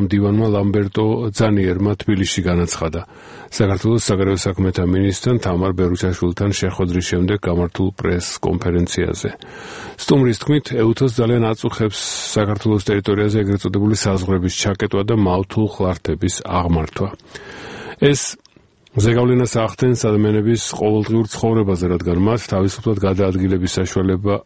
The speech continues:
არ ეძლევათ, განაცხადა გენერალურმა მდივანმა. დანიერის შეფასებით, პრობლემების გადასაჭრელად ბევრი გზა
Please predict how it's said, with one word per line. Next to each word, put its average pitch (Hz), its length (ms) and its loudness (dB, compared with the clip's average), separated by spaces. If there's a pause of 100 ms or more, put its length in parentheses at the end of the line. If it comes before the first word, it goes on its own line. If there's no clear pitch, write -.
არ 92 280 0 (360)
ეძლევათ, 85 480 -2
განაცხადა 87 680 0 (280)
გენერალურმა 85 600 0 (100)
მდივანმა. 90 480 2 (720)
დანიერის 120 480 4
შეფასებით, 123 640 2 (320)
პრობლემების 110 640 2
გადასაჭრელად 104 720 0
ბევრი 104 320 4
გზა 87 160 0